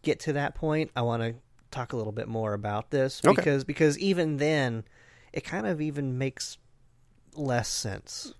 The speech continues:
Speaker 2: Great.
Speaker 1: <laughs>
Speaker 2: Great.
Speaker 1: Just, just, just purely on what I'm saying right now,
Speaker 2: Yeah.
Speaker 1: just about the change and why she made the change, because there's some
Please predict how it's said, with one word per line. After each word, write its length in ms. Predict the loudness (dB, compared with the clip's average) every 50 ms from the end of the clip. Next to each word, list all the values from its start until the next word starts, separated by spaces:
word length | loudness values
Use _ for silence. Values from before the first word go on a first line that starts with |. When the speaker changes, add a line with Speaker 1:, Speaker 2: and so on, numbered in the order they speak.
| -12 -10
Speaker 2:
Great. 1000 | -8 -2 0 2 4 4 4 4 2 4 4 4 2 2 2 0 0 2 2 2
Speaker 1:
<laughs> 1000 | 4 4 2 2 2 0 -6 -4 -4 -6 -8 -8 -6 -8 -8 -8 -8 -8 -6 -6
Speaker 2:
Great. 640 | -4 0 4 8 8 8 10 8 6 4 2 0 0
Speaker 1:
Just, 120 | 0 4 6
just, 300 | 8 8 6 4 -2 2
just 300 | 4 6 6 4 4 2
purely 380 | 4 6 8 8 8 8 6
on 220 | 6 6 6 6 6
what 180 | 6 8 8
I'm 120 | 6 6 4
saying 340 | 2 2 2 2 2 2
right 200 | 2 0 0 0
now, 340 | 0 0 0 0 0 0 4 6
Speaker 2:
Yeah. 100 | 6 6
Speaker 1:
just 160 | 6 6 4
about 420 | 4 4 6 6 6 4 2 0
the 120 | -2 -4 -2
change 800 | 0 0 0 2 2 2 0 -2 -2 -4 -6 -8 -10 -10 -12 -8 -4
and 180 | -2 0 0 2
why 300 | 4 4 6 6 4 2
she 200 | 2 -2 -2 -2
made 260 | 0 0 0 0 -2
the 60 | -6
change, 600 | -8 -6 -4 -4 -4 -2 -4 -4 -6 -8 -10 -14 -16 -20 -20 -20 -20 -20 -6
because 260 | 0 2 2 2 4
there's 480 | 2 2 2 2 0 0 -4 -6 -10 -12 -18 -20 -12
some 580 | -10 -4 -2 0 0 0 0 -2 -2 -4 -6